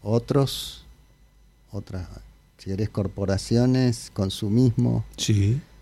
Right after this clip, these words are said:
Speaker 1: Entonces uno se detiene y, y cambia la dirección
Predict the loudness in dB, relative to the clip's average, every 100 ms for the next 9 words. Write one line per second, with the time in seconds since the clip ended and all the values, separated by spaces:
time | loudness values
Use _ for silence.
0 | -10 -8 -4 -2 -2 -4 0 2 2 4
1 | 4 4 4 4 6 6 4 0 -6 -12
2 | -12 -10 0 4 6 6 6 4 2 0
3 | 4 6 6 4